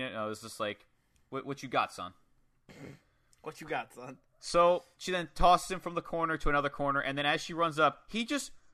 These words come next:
Speaker 1: runs up and boots her in the face and knocks her to the ground. I was just like,
Speaker 2: Fuck.
Speaker 1: "Okay." I was like, I was expecting some more
Speaker 2: Going
Speaker 1: Jordan,
Speaker 2: right
Speaker 1: Jordan,
Speaker 2: in.
Speaker 1: but yeah. So there's this next, this fun section where, um,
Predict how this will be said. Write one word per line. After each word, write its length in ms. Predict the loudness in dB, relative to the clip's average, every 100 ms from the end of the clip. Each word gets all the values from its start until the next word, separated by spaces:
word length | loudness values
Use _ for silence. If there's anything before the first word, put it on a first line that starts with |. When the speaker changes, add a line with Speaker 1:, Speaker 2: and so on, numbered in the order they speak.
| _ _ -8
Speaker 1:
runs 360 | 4 6 6 4
up 240 | 2 2
and 120 | -4 -8 _
boots 300 | -2 0 -2 -2
her 100 | -2
in 80 | -2
the 80 |
face 360 | -4 0 0 0
and 100 | 4
knocks 300 | 8 8 6
her 60 | -8
to 100 | -8
the 80 |
ground. 340 | -2 0 0 -6 _ _ _ _ _
I 120 | 4 4
was 120 | 2
just 160 | -6
like, 260 | -2 -2 -4
Speaker 2:
Fuck. 680 | -18 -14 -12 -8 -8 -8 -14 _ _ 4
Speaker 1:
"Okay." 480 | 6 6 6 6 6
I 40 | 2
was 180 | -4
like, 200 | -6 -4
I 120 | -2 -2
was 120 | -2
expecting 440 | -6 -2 -2 -4
some 160 | -12 -8
more 100 | 2
Speaker 2:
Going 260 | 6 8
Speaker 1:
Jordan, 60 | 10
Speaker 2:
right 220 | 10 12
Speaker 1:
Jordan, 240 | 12 12 8
Speaker 2:
in. 60 |
Speaker 1:
but 180 | 0 -8 -12 -20 -4
yeah. 260 | 2 4 2 -4 _ _ _ _ _ _ _ _ _
So 140 | -6 -2
there's 200 | -2 -4
this 160 | -10
next, 240 | -4 -4 -4
this 120 | -6
fun 240 | -2 -2
section 400 | 0 -2 -2 -8
where, 160 | -4 -2
um, 220 | -2 -4